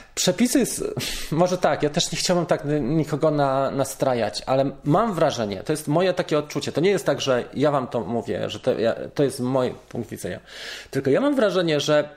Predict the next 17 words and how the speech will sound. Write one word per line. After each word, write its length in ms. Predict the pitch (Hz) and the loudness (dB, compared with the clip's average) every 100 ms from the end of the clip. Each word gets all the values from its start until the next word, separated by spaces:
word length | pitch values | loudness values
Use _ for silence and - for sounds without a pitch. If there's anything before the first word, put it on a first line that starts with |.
| - - | -16 -10
y, 300 | - 135 123 | -2 -2 0
zaczyna 440 | 147 147 214 226 | 0 2 0 2
się 140 | 202 | 2
rozjeżdżać 560 | 160 135 160 160 147 120 | 2 2 0 2 0 0
życie 240 | 147 147 | -2 -2
z 80 | 131 | -4
przepisami 720 | - 139 127 - 123 113 107 107 | -2 -2 -2 -2 0 0 -2 -2
i 100 | 113 | 0
że 360 | 127 120 113 - | 2 2 0 -2
życie 500 | 113 156 160 143 127 | -4 -2 2 2 0
pójdzie 240 | - 143 135 | -2 -2 -2
swoją 420 | - 180 190 175 | 0 2 2 2
drogą, 460 | 139 127 127 135 139 - - - - | 2 2 2 0 -4 -14 -18 -20 -4
a 80 | 139 | -2
przepisy 400 | 165 156 - 147 | 0 -2 0 -2
swoją 400 | - 180 170 143 | 0 2 2 2
drogą 380 | 131 131 135 | 2 2 0